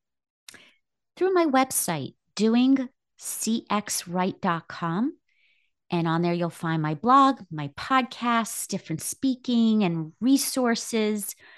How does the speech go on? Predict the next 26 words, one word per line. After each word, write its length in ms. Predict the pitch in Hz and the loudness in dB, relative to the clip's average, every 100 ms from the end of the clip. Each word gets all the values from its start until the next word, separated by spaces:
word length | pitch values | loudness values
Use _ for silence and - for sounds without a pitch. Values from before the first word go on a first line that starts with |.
| - - _ _ _ | -20 -20 _ _ _
my 80 | - | -10
contact 520 | - 226 214 214 214 | -2 0 0 0 -4
form. 440 | - 208 202 202 202 | -4 0 2 4 4
And 100 | 240 | 4
I'm 120 | 247 | 6
also 680 | 269 285 - 240 214 208 - - _ _ _ _ | 6 4 0 -2 -2 -4 -8 -14 _ _ _ _
very 340 | 170 214 226 233 | -2 2 4 4
involved 480 | 190 185 180 175 | 4 4 4 2
on 180 | - 180 | 0 -2
social 440 | - 185 180 - 180 | -2 -4 -4 -4 -2
media, 440 | 170 165 214 349 - _ _ _ _ _ _ _ _ - | -2 -2 -4 -4 -10 _ _ _ _ _ _ _ _ -10
uh, 40 | 170 165 - | -6 -4 -4
on 160 | 175 | -2
LinkedIn 580 | 170 175 170 175 160 156 | 0 0 0 2 2 0
the 80 | 151 | -2
most, 600 | 147 165 285 - - - _ _ _ _ _ _ _ _ _ _ _ _ _ _ _ _ | -2 -2 -2 -6 -8 -14 _ _ _ _ _ _ _ _ _ _ _ _ _ _ _ _
through 140 | - 170 | -4 0
my 160 | 160 | 2
name, 340 | 156 147 156 220 | 2 2 0 -2
Stacy 380 | - 151 - 139 | -2 -6 -6 -8
Sherman, 560 | - 156 180 247 262 | -4 -2 2 2 4
no 160 | 165 147 151 | 2 0 -2
E 100 | 147 | -2
in 100 | 139 | -4
Stacy. 600 | - 156 160 220 269 - _ - _ _ _ _ | -4 -6 -6 -6 -8 -10 _ -20 _ _ _ _
And 640 | 240 240 233 233 233 226 | 4 6 6 6 4 2